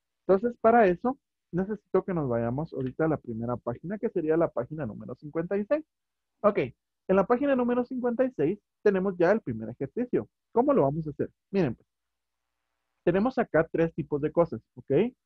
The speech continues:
Appliances, que son las cosas que nosotros podemos usar, que le damos un uso. Furniture, que son las que nosotros usamos como la mueblería. Y fixtures,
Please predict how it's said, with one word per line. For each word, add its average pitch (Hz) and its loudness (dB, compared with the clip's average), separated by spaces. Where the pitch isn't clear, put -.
Appliances, 151 -2
que 135 -8
son 131 -4
las 131 -6
cosas 143 -8
que 139 -8
nosotros 123 -8
podemos 127 -4
usar, 175 0
que 143 -2
le 120 0
damos 127 -4
un 226 -4
uso. 208 -2
Furniture, 190 0
que 131 -4
son 139 -2
las 151 -4
que 139 -6
nosotros 123 -6
usamos 151 -4
como 120 -6
la 113 -4
mueblería. 180 0
Y 277 -2
fixtures, 190 0